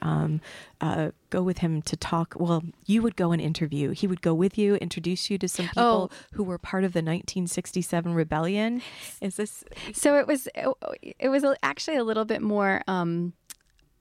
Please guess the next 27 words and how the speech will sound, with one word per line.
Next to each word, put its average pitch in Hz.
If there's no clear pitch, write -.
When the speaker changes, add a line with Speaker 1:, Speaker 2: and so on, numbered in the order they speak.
Speaker 2:
o-, -
organic 180
than 175
that. 160
I, 240
I 240
interviewed 185
him 175
on 180
his 190
Speaker 1:
<sighs> -
Speaker 2:
experiences 170
of 165
the 175
sixty-seven 175
rebellion, 175
and 196
this 254
was 294
sort 214
of 175
like 165
a 175
side 175
project 175
of 175
mine 180